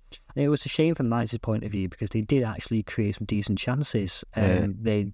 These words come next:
Speaker 1: they, they did press high, they, they did win the ball well, they did, um,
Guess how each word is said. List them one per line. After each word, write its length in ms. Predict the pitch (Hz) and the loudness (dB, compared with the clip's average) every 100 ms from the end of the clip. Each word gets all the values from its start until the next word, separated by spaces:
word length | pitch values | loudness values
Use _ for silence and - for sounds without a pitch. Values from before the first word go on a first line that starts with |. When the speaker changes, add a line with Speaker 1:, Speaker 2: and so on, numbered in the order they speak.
| - | 0
Speaker 1:
they, 140 | 107 | 0
they 160 | 98 101 | 2 2
did 200 | 135 - | 2 0
press 260 | - 127 - | -2 -2 -2
high, 240 | 123 117 | -2 0
they, 120 | 107 | -2
they 140 | - 104 | -2 0
did 160 | 127 | 2
win 260 | 120 120 117 | 2 2 2
the 80 | 107 | 2
ball 420 | 107 107 107 104 - - | 2 2 2 -2 -12 -14
well, 380 | 107 104 104 107 | -2 0 2 0
they 120 | 101 | -2
did, 280 | 95 117 - - - - - - | 0 -2 -2 -16 -20 -20 -12 -2
um, 540 | 113 110 104 101 | 2 4 4 0